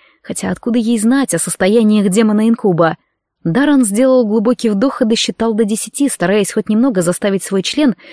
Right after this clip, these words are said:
который он успел спрятать в штанах, успокоиться, и произнес: «Потому что сейчас я из последних сил сдерживаюсь, чтобы не накинуться на тебя и не... В общем, сейчас тебе надо пойти домой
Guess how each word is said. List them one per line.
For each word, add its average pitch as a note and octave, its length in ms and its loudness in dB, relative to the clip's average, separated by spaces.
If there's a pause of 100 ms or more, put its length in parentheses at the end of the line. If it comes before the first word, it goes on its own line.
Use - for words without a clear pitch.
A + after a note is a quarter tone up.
(140)
который B3 380 2
он B3 140 4
успел F#3+ 280 2
спрятать F#3 420 -2
в - 40 -6
штанах, B3 440 -2 (220)
успокоиться, B3+ 760 -2 (280)
и A#3 60 -12
произнес: A3+ 760 -2 (420)
«Потому F3 260 -4
что G3 160 -4
сейчас A#3+ 560 -4
я G3 400 -4 (400)
из - 120 -8
последних A#3 440 2
сил A3+ 260 -2
сдерживаюсь, A3 680 0
чтобы A3 280 -2
не A3 100 2
накинуться G#3 580 -2
на D#3 100 -2
тебя A3+ 360 0
и E3+ 200 0
не... F#3+ 300 -2 (600)
В - 60 -18
общем, - 300 -6
сейчас - 440 -4
тебе F3+ 380 0
надо E3+ 240 -2
пойти F3 320 -4
домой F#3 460 0